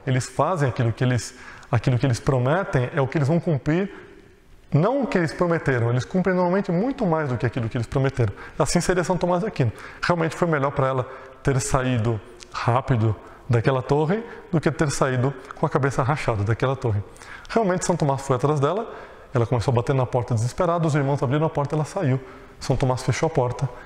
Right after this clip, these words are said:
Os irmãos fecharam a porta e ele ficou naquela situação terrível, ter visto aquela mulher infame que se apresentou diante dele da, da pior maneira possível. Ele se ajoelhou e rezou, muito triste com aquela situação que a própria família estava causando.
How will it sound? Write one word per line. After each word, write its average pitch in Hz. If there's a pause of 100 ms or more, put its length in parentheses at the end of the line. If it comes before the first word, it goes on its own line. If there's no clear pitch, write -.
(640)
Os 135
irmãos 135
fecharam 123
a -
porta 147
e -
ele 170
ficou 165
naquela 156
situação 156
terrível, 143
ter -
visto 127
aquela 123 (420)
mulher 123
infame 131
que -
se -
apresentou 117
diante 117
dele 127
da, 120 (460)
da 131
pior 135
maneira 123
possível. 165 (1040)
Ele 123
se -
ajoelhou 123
e 110
rezou, 123 (720)
muito 147 (360)
triste 185
com 120
aquela 120
situação 135
que -
a 139
própria 170
família 143
estava 117
causando. 117